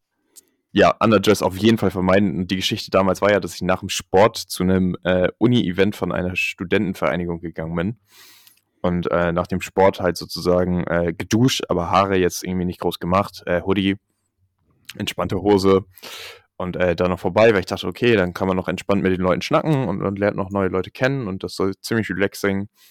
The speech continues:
sein. Und dann komm ich da an und da stehen halt sieben Leute im Anzug. So. Und ich so, „Ja, fuck.“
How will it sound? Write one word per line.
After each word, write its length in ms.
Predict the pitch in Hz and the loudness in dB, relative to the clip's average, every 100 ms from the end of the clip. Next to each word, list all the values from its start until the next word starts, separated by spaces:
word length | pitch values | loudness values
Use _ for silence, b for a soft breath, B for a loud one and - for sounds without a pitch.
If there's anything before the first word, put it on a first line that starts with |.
| b | b
sein. 180 | - 98 | 0 2
Und 40 | 95 | 4
dann 120 | 90 | 2
komm 140 | 101 | 0
ich 80 | 98 | 2
da 120 | 85 | 4
an 120 | 107 101 | 4 4
und 60 | |
da 80 | 95 | 2
stehen 240 | - 98 | 2 0
halt 120 | 95 95 | 2 2
sieben 160 | 101 | 2
Leute 200 | 95 90 | 2 2
im 120 | 90 | 2
Anzug. 380 | 80 101 - - _ _ | 0 -2 -6 -14 _ _
So. 220 | 87 87 _ - | -12 -12 _ -10
Und 100 | 90 | -10
ich 120 | 95 | -4
so, 260 | 78 85 - - B B B B B B B _ | -2 -2 -6 -14 B B B B B B B _
„Ja, 120 | - | -14
fuck.“ 400 | - - - - | -12 -8 -8 -10